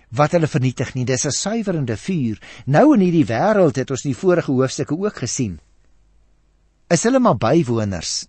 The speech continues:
daar in die omgewing van, van Asië. Maar dis eintlik 'n toets waarin hulle beland het. Dis 'n suiwerende vuur. Vir die wat nie na die evangelie van God wou luister nie, is die oordeel 'n vernietigende vuur uiteindelik.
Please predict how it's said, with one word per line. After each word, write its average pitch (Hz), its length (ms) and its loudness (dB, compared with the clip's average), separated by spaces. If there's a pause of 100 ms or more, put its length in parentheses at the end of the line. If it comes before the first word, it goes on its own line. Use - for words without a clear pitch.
daar 113 320 0
in 139 60 0
die 135 120 -2
omgewing 123 480 -4
van, 113 280 -6
van 117 240 -4
Asië. 101 600 -6 (540)
Maar 127 160 2
dis 151 240 -2
eintlik 220 420 0
'n - 100 -6
toets - 460 -2 (880)
waarin 135 380 2
hulle 131 160 0
beland 104 380 -4
het. - 260 -18 (340)
Dis 131 200 -4
'n 139 40 -4
suiwerende 139 640 0
vuur. 113 420 -8 (880)
Vir 135 160 -2
die 160 340 2
wat 113 180 -2
nie 190 100 2
na 185 140 6
die 123 160 -2
evangelie 127 640 2
van 113 160 -6
God - 260 -2
wou 113 120 -2
luister 120 400 -2
nie, 82 180 -12 (600)
is 170 140 2
die 170 160 -2
oordeel 110 600 -2 (460)
'n 123 40 -4
vernietigende 120 680 -4
vuur 127 320 0
uiteindelik. 87 640 -12